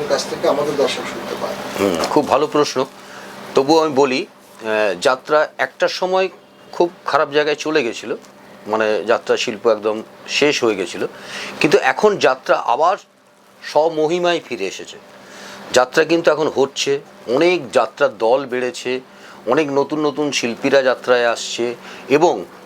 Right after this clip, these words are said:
Speaker 2: দর্শক এখন যাত্রামুখী হয়েছে।
Speaker 1: বাহ।
Speaker 2: দর্শক
Speaker 1: এটা
Speaker 2: মাঠে
Speaker 1: ভালো।
Speaker 2: আসছে, এখন কিন্তু আর যাত্রা দেখার জন্য কাউকে ডাকতে হচ্ছে না, দর্শক এমনিতেই আসছে।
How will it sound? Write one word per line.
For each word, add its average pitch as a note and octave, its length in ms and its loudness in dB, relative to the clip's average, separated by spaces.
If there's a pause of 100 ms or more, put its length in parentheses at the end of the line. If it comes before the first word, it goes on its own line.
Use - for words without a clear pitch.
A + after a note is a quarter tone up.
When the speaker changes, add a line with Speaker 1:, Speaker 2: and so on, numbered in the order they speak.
(120)
Speaker 2:
দর্শক C3+ 580 2
এখন F3+ 260 -2
যাত্রামুখী C#3+ 840 -2
হয়েছে। - 480 -10 (260)
Speaker 1:
বাহ। - 140 -4 (560)
Speaker 2:
দর্শক G3 560 4
Speaker 1:
এটা B2 100 -2
Speaker 2:
মাঠে C3 360 0
Speaker 1:
ভালো। D3+ 140 -2
Speaker 2:
আসছে, C3 640 -4 (140)
এখন F3 260 -2
কিন্তু E3+ 360 0
আর D#3+ 180 2
যাত্রা B2+ 420 -2
দেখার C3+ 360 -2
জন্য D3+ 200 -4
কাউকে C#3 260 -2
ডাকতে G2 500 -2
হচ্ছে G#2 360 -4
না, C#2+ 120 -10 (680)
দর্শক A2+ 380 2
এমনিতেই A#2 480 2
আসছে। D#2 400 -4